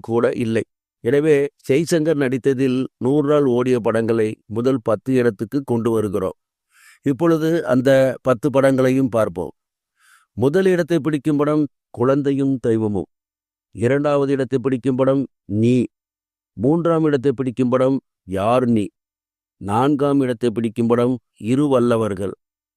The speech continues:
ஐந்தாம் இடத்தை பிடிக்கும் படம் வல்லவன் ஒருவன், ஆறாம் இடத்தை பிடிக்கும் படம் பட்டணத்தில் பூதம், ஏழாம் இடத்தை பிடிக்கும் படம் பூவா தலையா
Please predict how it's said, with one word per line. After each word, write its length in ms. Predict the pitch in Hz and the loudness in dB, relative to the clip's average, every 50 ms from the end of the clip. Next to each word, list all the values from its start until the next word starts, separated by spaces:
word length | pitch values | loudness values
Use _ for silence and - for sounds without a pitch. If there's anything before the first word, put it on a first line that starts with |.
| _ _ _ - | _ _ _ -6
ஐந்தாம் 500 | 95 117 139 147 135 143 143 143 143 135 | -2 0 0 0 0 0 0 0 0 0
இடத்தை 260 | 131 120 - 127 127 104 104 | 0 -2 0 -2 -2 0 0
பிடிக்கும் 340 | 117 120 107 - 120 117 110 | -4 -4 -2 -2 -4 0 0
படம் 220 | 120 117 123 127 123 - _ _ _ _ _ _ _ 95 98 104 | 0 2 2 0 -2 -4 _ _ _ _ _ _ _ -8 -4 -2
வல்லவன் 480 | 107 120 131 139 139 135 131 123 113 110 | 0 2 2 2 2 2 2 2 2 2
ஒருவன், 320 | 107 107 104 104 101 - - _ _ _ _ _ _ _ _ _ _ _ - 95 110 123 | 0 0 0 -2 -2 -4 -6 _ _ _ _ _ _ _ _ _ _ _ -4 -2 0 2
ஆறாம் 340 | 135 139 143 143 143 143 135 127 | 2 2 2 2 0 0 0 -2
இடத்தை 280 | 127 113 - 120 120 101 | -2 -2 0 -2 0 0
பிடிக்கும் 340 | 120 117 110 - 120 117 107 120 | 0 -4 -4 -2 -2 -2 0 0
படம் 240 | 117 117 120 120 120 - _ _ _ _ _ - | 0 2 0 0 -4 -6 _ _ _ _ _ -6
பட்டணத்தில் 640 | 104 104 101 - 123 131 131 104 - 127 113 104 95 104 | -6 -4 -2 -2 0 0 0 -2 -2 -4 -4 -2 -2 -2
பூதம், 340 | 107 104 95 98 - - - _ _ _ _ _ _ _ _ _ _ - 90 107 123 | -2 -2 -2 -4 -6 -6 -10 _ _ _ _ _ _ _ _ _ _ -4 0 2 2
ஏழாம் 320 | 131 139 147 143 143 139 135 | 2 2 2 0 0 0 0
இடத்தை 260 | 127 127 107 - 120 110 | 0 -2 -2 -2 -4 -2
பிடிக்கும் 380 | 110 117 117 107 - 120 117 110 | 0 -2 -4 -4 -4 -4 0 0
படம் 260 | 117 113 117 117 117 117 123 160 - _ _ _ _ _ _ _ | 2 0 2 0 -2 -4 -6 -10 -16 _ _ _ _ _ _ _
பூவா 380 | - 117 123 127 131 131 127 127 127 117 - _ - - | -2 0 0 2 2 2 2 2 0 -2 -4 _ -6 -4
தலையா 300 | 107 104 110 110 104 | -2 0 0 0 0